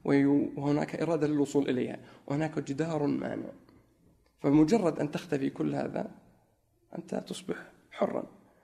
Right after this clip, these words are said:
لكن تجي للمدينة، تجي عندك حريات في مساحات أخرى، عندك ناس، عندك بشر. مجرد أنك تحترم حو-، يعني حريات الناس وتتيح لهم مساحاتهم الخاصة بهم،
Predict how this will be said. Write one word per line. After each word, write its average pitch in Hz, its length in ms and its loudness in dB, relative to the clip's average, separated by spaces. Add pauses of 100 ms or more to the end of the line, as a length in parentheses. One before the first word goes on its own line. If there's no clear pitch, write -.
(340)
لكن 143 460 2
تجي 196 240 0
للمدينة، 143 600 6 (580)
تجي 143 160 2
عندك 147 260 0
حريات 160 520 -2
في 151 180 0
مساحات 156 460 -2
أخرى، - 240 -4
عندك - 280 0
ناس، - 340 -6 (460)
عندك - 200 -2
بشر. - 360 -4 (520)
مجرد 170 440 2
أنك 170 240 4
تحترم - 400 -2
حو-، - 380 -8
يعني - 300 -4
حريات 151 480 0
الناس - 420 -2 (540)
وتتيح - 500 -2
لهم 135 200 4
مساحاتهم 143 600 -2
الخاصة 139 400 -4
بهم، 143 300 -2